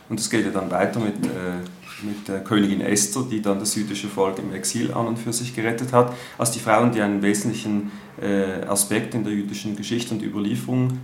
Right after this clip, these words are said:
darstellen. Und heute denkt man, es ist nicht mehr so. Es ist schon sehr männlich geworden, dieses Judentum. Finden Sie das auch?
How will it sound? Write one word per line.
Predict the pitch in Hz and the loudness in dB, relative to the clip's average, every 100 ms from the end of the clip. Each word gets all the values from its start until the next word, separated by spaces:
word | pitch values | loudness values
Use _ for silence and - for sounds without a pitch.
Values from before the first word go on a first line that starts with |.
| - | 4
darstellen. | 110 123 - 117 | 6 6 6 4
Und | 107 104 | 4 2
heute | 110 127 | 2 2
denkt | 131 117 117 120 | 2 2 0 0
man, | 117 117 - - - | -2 -2 -6 -18 -12
es | 131 - | -4 -2
ist | - | 0
nicht | 131 127 | 0 2
mehr | 143 | 2
so. | 127 104 95 98 - | 4 4 2 0 -6
Es | 98 | -4
ist | 110 - | -4 -4
schon | 120 123 | 0 0
sehr | 123 107 113 117 - - - | 0 0 0 -2 -8 -18 -8
männlich | 104 101 143 131 - | 2 4 4 2 -2
geworden, | 104 95 98 98 | 0 2 0 -4
dieses | 104 104 104 - | -4 -4 -2 -2
Judentum. | 101 101 107 104 98 101 101 | -2 -2 -2 -2 -6 -6 -10
Finden | - 107 101 101 | -6 -4 0 -2
Sie | 98 98 | -2 -6
das | 95 - | -6 -2
auch? | 98 - | -2 -2